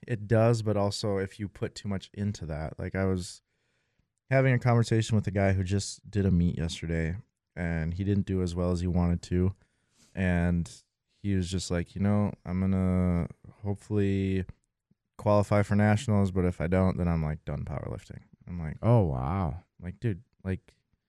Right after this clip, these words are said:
Speaker 1: one, you just had a bad meet, so just, like, give it a couple days,
Speaker 2: Mm-hmm.
Speaker 1: reassess. We'll put a, put a plan together, and
Speaker 2: Right. Is this
Speaker 1: he's
Speaker 2: one
Speaker 1: gonna
Speaker 2: of your
Speaker 1: start
Speaker 2: new nine?
Speaker 1: He's gonna start with me at the end
Speaker 2: Oh,
Speaker 1: of the month.
Speaker 2: wow.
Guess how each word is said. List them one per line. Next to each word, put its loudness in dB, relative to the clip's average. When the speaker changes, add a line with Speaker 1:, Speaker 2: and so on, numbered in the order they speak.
Speaker 1:
one, 4
you 4
just 0
had -2
a 0
bad 2
meet, -2
so -10
just, -4
like, -8
give -2
it -2
a -2
couple -6
days, 0
Speaker 2:
Mm-hmm. -8
Speaker 1:
reassess. -4
We'll -2
put -2
a, -6
put 2
a 4
plan 2
together, 4
and 2
Speaker 2:
Right. -4
Is 2
this 8
Speaker 1:
he's 0
Speaker 2:
one 6
Speaker 1:
gonna 8
Speaker 2:
of 0
your 6
Speaker 1:
start 6
Speaker 2:
new 2
nine? -2
Speaker 1:
He's 0
gonna 2
start 0
with 0
me 4
at 0
the 0
end 8
Speaker 2:
Oh, 10
Speaker 1:
of 6
the 0
month. 0
Speaker 2:
wow. 2